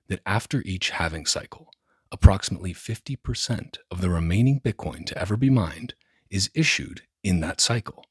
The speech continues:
So, at the end of each cycle, the percentage of total Bitcoin left to be mined corresponds roughly to the block reward from the previous cycle, expressed as a percentage of the total supply of twenty-one million Bitcoin.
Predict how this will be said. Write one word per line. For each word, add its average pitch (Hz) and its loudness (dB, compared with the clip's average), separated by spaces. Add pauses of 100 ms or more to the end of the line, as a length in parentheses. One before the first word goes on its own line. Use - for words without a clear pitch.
(1500)
So, 92 4 (220)
at 113 2
the 120 4
end 107 6
of 95 2
each 90 2
cycle, - -4 (260)
the - -10
percentage 110 2
of 82 -6
total 107 4
Bitcoin - -6
left 90 -4
to - -2
be 123 6
mined 117 2 (400)
corresponds 95 4
roughly 95 -2
to - -10
the 95 0
block 90 -2
reward - -4 (320)
from 98 2
the 110 2
previous 76 -4
cycle, - 2 (200)
expressed - 0
as 92 -2
a - -4
percentage - -2
of 95 -12
the 90 -4
total 113 4
supply - -2
of 98 -8
twenty-one 87 4
million 80 -4
Bitcoin. - -8